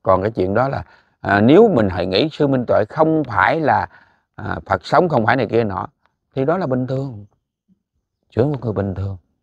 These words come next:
Nhưng mà tại vì mình, à, nghĩ, à, Sư Minh Tuệ là một vị Phật, à, là một vị thầy của tôi, một vị này kia nọ, thì cuối cùng là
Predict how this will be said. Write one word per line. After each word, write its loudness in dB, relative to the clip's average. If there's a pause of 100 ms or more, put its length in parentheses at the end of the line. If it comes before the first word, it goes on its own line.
(220)
Nhưng 4
mà 2 (420)
tại 4
vì 2
mình, -2 (380)
à, -8
nghĩ, 2
à, 0
Sư -2
Minh -2
Tuệ 0
là -4
một -6
vị -2
Phật, -4 (240)
à, -10 (300)
là -4
một -6
vị -2
thầy 0
của -4
tôi, 2
một -6
vị -2
này -4
kia -4
nọ, -8 (340)
thì -4
cuối 4
cùng 0
là -2